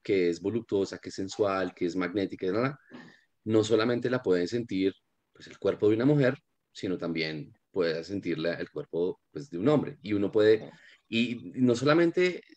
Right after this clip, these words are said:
eh, es decir, o sea, en el espectro de cuerpos, <laughs> habrían como muchas maneras como de experimentar esta, como este flujo, ¿sí? Y esta, esta, esta energía.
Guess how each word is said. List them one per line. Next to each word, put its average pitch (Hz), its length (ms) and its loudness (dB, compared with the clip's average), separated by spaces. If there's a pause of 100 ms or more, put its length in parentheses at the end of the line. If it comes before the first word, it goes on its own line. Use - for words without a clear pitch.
(200)
eh, 98 420 -2 (680)
es 90 80 -6
decir, 98 240 -2
o - 20 -8
sea, 87 200 -4
en 107 80 0
el 104 100 0
espectro 117 400 0
de 156 100 6
cuerpos, 113 480 0 (140)
<laughs> 110 160 -4 (300)
habrían 101 480 2
como 139 220 2
muchas 127 520 4
maneras 120 680 0
como 117 200 -2
de 107 80 4
experimentar 95 920 0
esta, 113 520 -2
como 98 200 -8
este 95 180 -8
flujo, 110 400 -6
¿sí? - 320 -12
Y 92 180 -6
esta, 85 300 -8
esta, 85 240 -6
esta 95 240 -4
energía. 107 500 -4